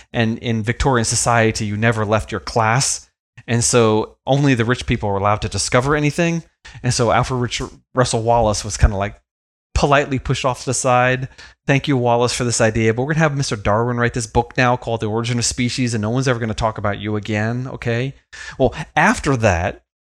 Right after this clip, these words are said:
he was involved in some of the early flat earth debates. And this one guy did this experiment. It's called the Bedford Level Experiment. There's a canal, a flat canal in England. And they set up this thing way far away.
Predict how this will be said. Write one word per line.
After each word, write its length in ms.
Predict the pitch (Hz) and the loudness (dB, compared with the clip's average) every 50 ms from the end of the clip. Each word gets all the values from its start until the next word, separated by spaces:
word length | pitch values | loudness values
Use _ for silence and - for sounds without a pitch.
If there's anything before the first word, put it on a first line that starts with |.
| _ _ - | _ _ -2
he 160 | - 147 139 | 2 2 4
was 160 | 147 165 170 175 | 4 4 2 2
involved 480 | 190 180 160 131 107 104 107 110 113 - - | 2 2 2 2 2 2 0 -2 -6 -8 -8
in 480 | - 123 113 110 110 107 110 110 107 _ _ _ _ _ _ - | -4 -2 0 0 0 -2 -4 -6 -10 _ _ _ _ _ _ -10
some 180 | - - 139 135 | -4 -2 0 0
of 60 | 131 | 0
the 100 | 135 139 | 0 0
early 260 | - 120 117 117 123 | 0 -2 -2 -2 -2
flat 280 | 120 - - 123 110 107 | -2 0 2 2 2 2
earth 180 | 104 104 - - | 0 -4 -4 -6
debates. 600 | 120 107 113 101 95 - - - - - - - - - _ _ _ _ _ _ _ _ _ _ _ - | -4 -2 -2 -2 -2 -4 -8 -6 -6 -6 -8 -10 -14 -20 _ _ _ _ _ _ _ _ _ _ _ -2
And 260 | 120 117 110 110 107 | 0 0 0 0 -2
this 200 | 117 117 - - | -2 -4 -4 -6
one 340 | 131 127 117 117 131 160 185 | -8 -4 0 0 2 2 2
guy 300 | 170 160 127 123 123 123 | 2 2 2 2 2 0
did 280 | 123 117 - - 127 113 | -2 -6 -4 -2 -2 -2
this 160 | - 123 - | -2 -2 -4
experiment. 380 | 165 - - - 156 135 117 104 95 | -4 -6 -4 -2 0 0 0 -2 -6
It's 40 | - | -6
called 160 | - 113 104 | -6 -6 -6
the 60 | 107 | -6
Bedford 520 | 101 - 120 120 123 131 - 165 156 139 | -2 0 0 0 0 0 -2 -2 -2 -2
Level 380 | 135 123 120 117 113 117 113 107 | 0 0 0 0 0 0 -4 -6
Experiment. 540 | 113 - - - - 120 107 98 90 92 104 | -6 -6 -8 -8 -6 -6 -6 -6 -6 -6 -6
There's 100 | 117 - | -4 -4
a 40 | 127 | -2
canal, 720 | - - - 147 139 135 135 123 117 113 107 101 101 107 - | -2 0 0 2 2 4 4 4 4 2 0 -2 -4 -6 -4
a 100 | - 123 | -6 -2
flat 440 | - - 160 151 151 175 - - - | 2 2 4 4 4 0 0 -4 -4
canal 420 | - 160 143 135 123 123 120 123 | -2 0 2 2 2 2 0 0
in 80 | 120 113 | -2 -2
England. 400 | 117 110 98 87 87 87 - - - - - - - - - - - - - - _ - | -2 -2 -2 -4 -4 -6 -8 -10 -10 -10 -6 -4 -4 -4 -4 -6 -10 -12 -14 -14 _ -4
And 80 | 117 113 | -2 -2
they 80 | 110 | 0
set 220 | - - - 147 160 | 0 2 2 4 2
up 100 | 151 - | 2 2
this 180 | 120 - - | -2 -2 0
thing 300 | - 165 156 147 139 131 | 2 2 2 4 4 4
way 260 | 123 127 135 139 139 | 4 4 4 4 4
far 280 | 131 - - 135 131 123 | 2 2 2 4 4 4
away. 400 | 117 110 110 110 110 107 104 104 | 4 4 4 2 2 2 0 -4